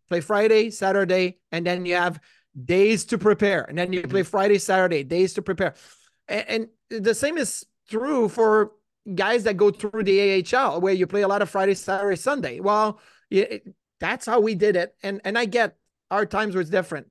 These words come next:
Speaker 1: Brodeur played seventy some games, and Dom played a lot, and Patrick played a lot, and it was the Cur-, Curtis Joseph played a lot. That's how it was. But we went from those guys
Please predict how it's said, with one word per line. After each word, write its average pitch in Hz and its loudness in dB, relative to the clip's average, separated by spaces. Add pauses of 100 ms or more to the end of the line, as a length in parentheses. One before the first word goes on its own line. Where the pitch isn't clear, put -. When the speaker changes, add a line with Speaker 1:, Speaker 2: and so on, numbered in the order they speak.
Speaker 1:
Brodeur 208 2
played 180 -4
seventy 180 -4
some 165 -6
games, 147 -8
and 165 -10
Dom 190 -4
played 185 -4
a 170 -2
lot, 156 -4
and 156 -12
Patrick 185 -4
played 175 -4
a 160 -2
lot, 151 -2
and 165 -12 (500)
it - -4
was 175 0
the 170 -2
Cur-, 214 2
Curtis 208 0
Joseph 190 -2
played 170 -2
a 160 -2
lot. 147 -6
That's 185 -6
how 190 0
it 175 -4
was. 185 -2 (320)
But 185 2
we 208 0
went 226 0
from 170 -4 (140)
those 220 2
guys 175 -4